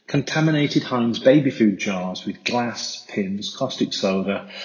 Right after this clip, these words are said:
and razor blades before replacing them back onto supermarket shelves while attempting to extort millions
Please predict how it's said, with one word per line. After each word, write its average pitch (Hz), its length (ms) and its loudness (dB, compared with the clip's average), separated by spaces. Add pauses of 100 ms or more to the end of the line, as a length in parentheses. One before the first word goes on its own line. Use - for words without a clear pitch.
(120)
and 110 160 4
razor 151 320 6
blades 90 640 0
before 131 260 2
replacing 120 540 2
them 104 140 0
back 98 280 -8
onto 101 180 -10
supermarket 101 720 -2
shelves 95 640 -2 (440)
while 123 160 0
attempting 107 480 0
to 98 80 -2
extort - 500 -2
millions 92 880 0